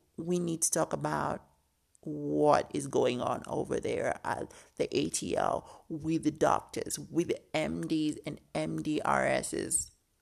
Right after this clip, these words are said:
as Andy says, right? I hope I got that right, by the way. <laughs>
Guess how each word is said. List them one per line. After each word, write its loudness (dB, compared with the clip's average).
as 2
Andy -4
says, -4
right? 0
I -2
hope 0
I 0
got -4
that 0
right, -2
by -4
the -4
way. -4
<laughs> 0